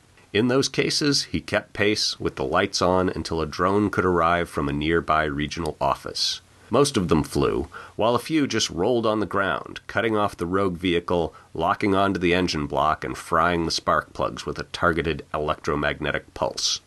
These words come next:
Brett's job was then to watch the immobilized vehicle until mental health could show up to talk, with violent response hanging back but ready. If the driver fled on foot, he was to coordinate the pilot's remotely controlling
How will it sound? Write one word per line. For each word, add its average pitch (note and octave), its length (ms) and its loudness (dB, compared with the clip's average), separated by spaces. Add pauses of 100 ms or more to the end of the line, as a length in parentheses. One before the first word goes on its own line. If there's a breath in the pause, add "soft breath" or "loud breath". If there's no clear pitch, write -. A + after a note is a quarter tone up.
(400)
Brett's - 320 -4
job C#2+ 400 0 (240 loud breath)
was F2 180 0
then F2+ 200 2
to F2 100 0
watch F2 400 -2
the A2+ 100 2
immobilized G2 640 2
vehicle - 520 -4 (240 loud breath)
until D#2+ 300 0
mental E2 440 0
health - 420 -4
could - 140 -6
show D#2+ 260 0
up D2+ 140 -2
to E2+ 100 -4
talk, - 500 -4 (340 loud breath)
with - 140 0
violent D#2+ 560 -2 (140)
response - 680 -2
hanging C#2+ 420 -4
back C#2 300 -4 (120)
but - 160 -8
ready. - 480 -8 (320)
If D#2 160 -4
the F2 100 -6
driver D#2 360 2
fled D2+ 260 -2
on C2 160 -2
foot, - 480 -6
he F2 120 2
was F#2 180 2
to - 80 -12
coordinate A#2+ 640 0
the A#2+ 80 -2
pilot's A2+ 540 -2
remotely F#2+ 520 0
controlling G#2 560 0